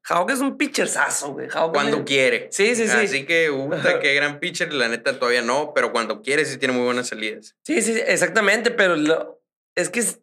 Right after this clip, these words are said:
Speaker 1: es la promesa, ¿no? Es lo que se ha estado prometiendo desde dos mil veinte.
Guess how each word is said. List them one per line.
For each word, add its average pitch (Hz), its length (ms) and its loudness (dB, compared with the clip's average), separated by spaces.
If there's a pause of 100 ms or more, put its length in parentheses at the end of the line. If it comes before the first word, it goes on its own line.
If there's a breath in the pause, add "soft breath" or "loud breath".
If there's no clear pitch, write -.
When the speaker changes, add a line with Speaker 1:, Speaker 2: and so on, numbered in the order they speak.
Speaker 1:
es 190 520 -2
la 233 180 2
promesa, 165 520 0
¿no? 165 180 2
Es 170 140 0
lo 190 120 -2
que 185 120 -4
se 156 80 0
ha 151 80 2
estado 180 240 0
prometiendo 151 480 0
desde 165 180 2
dos 135 180 -2
mil 147 140 -2
veinte. 185 600 0